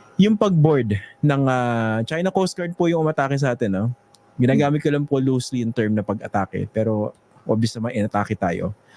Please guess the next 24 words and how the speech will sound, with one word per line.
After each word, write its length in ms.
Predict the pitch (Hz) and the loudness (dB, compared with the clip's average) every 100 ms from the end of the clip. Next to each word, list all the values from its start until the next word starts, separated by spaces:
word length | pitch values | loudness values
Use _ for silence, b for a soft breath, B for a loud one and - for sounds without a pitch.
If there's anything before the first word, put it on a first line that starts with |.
| B | B
Yung 160 | - 160 | 0 0
pag-board 480 | - 175 143 143 151 | 2 0 2 2 2
nila 240 | 143 139 | 0 0
dun 200 | 131 131 | 0 -2
sa 520 | 131 131 117 107 101 | -2 -6 -4 -2 -2
Philippine 560 | 98 135 127 131 123 120 | -4 -4 -2 0 2 2
Navy 160 | 113 113 | 0 0
vessel, 560 | 104 101 - 82 92 104 113 _ - | 0 -2 -6 -10 -10 -10 -12 _ -4
ano 140 | 131 | 0
po 120 | 135 143 | 2 2
ba 120 | 131 | 0
dapat 320 | 123 113 123 | 0 -2 -2
naging 200 | 120 107 | -2 -2
response 440 | 104 - 101 95 | -2 -2 -4 -2
natin 320 | 104 90 95 90 | -4 -4 -2 -2
dun? 140 | 87 | -4
At 80 | 107 | -2
kung 200 | 110 139 | 0 2
maulit 280 | 139 139 131 | 2 0 -2
man 160 | 120 123 | -2 0
yun, 240 | 123 95 | -2 -2
paano 360 | 90 107 110 110 | -2 -4 -2 -2
ba 120 | 98 | -2
dapat? 320 | 85 78 - | -2 -6 -8